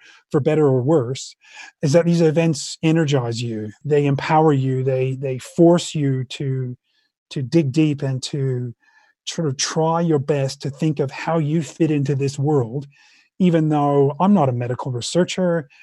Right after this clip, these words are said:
and I love data, and I love looking at projections and trying to understand statistical nuances in,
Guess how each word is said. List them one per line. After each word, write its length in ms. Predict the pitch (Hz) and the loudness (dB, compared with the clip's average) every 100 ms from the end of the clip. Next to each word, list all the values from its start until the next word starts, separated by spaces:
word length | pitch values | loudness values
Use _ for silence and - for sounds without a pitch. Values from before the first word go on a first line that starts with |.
| _ | _
and 180 | 160 147 | -4 2
I 80 | 143 | 4
love 360 | 135 160 170 135 | 4 4 2 0
data, 360 | 139 151 113 | 2 2 0
and 160 | 113 127 | -4 -4
I 100 | 123 | -2
love 300 | 131 147 131 | 0 0 2
looking 460 | 139 - 147 123 | 0 0 -2 -4
at 100 | 120 - _ _ _ - | -8 -14 _ _ _ -10
projections 720 | 147 127 156 143 - 135 127 | -6 0 0 0 -4 -4 -4
and 120 | 123 | -6
trying 280 | - 147 135 | -6 -2 -2
to 80 | 131 | 0
understand 500 | 139 - 139 135 120 | -2 -4 -6 -4 -4
statistical 640 | 147 143 151 - 139 131 | -6 -4 -6 -4 -2 0
nuances 580 | 139 147 139 143 120 127 | 2 0 -2 -6 -8 -6
in, 220 | 123 | -8